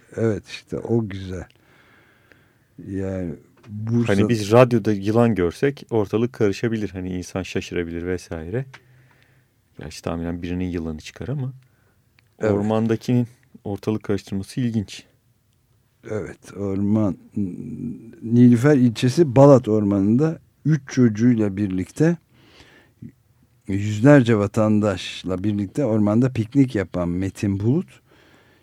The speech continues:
Speaker 1: yanından yılan geçtiğini görmüş. Hayvanı kaçırmış ama yakalamaya çalışıp sonra çok sayıda vatandaş da seferber olmuş. Yılan kaçmış.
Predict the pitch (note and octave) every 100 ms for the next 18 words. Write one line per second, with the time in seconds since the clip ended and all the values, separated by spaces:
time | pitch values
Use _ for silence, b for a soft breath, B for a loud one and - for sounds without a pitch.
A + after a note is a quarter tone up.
0 | b G#2 A#2 A#2+ C3+ F3 E3 B2+ B2+ C#3+
1 | D3+ B2+ G#2 - - F#2 F2 F#2 E2 D#2
2 | A#2+ F#3+ - - - - _ _ _ _
3 | _ _ _ _ b b b b b b
4 | b - G2 G#2+ G#2+ C3 D3+ - A#2+ -
5 | B2 B2 A2 E2 C#2+ E2+ F#2 G#2 F#2 F2+
6 | F2 E2 E2 F2 B2 D#3+ - B2 B2+ B2+
7 | C#3 B2+ A2 G#2 G2 G2 F#2+ G#2 G#2 G2+
8 | F2 - E2+ C#2 - - G#2 G2+ G#2+ G#2
9 | G2+ A#2+ G2 F2+ B2 E3+ A2 A#2 D#3 F3+
10 | - B2 - A2+ F#2+ - -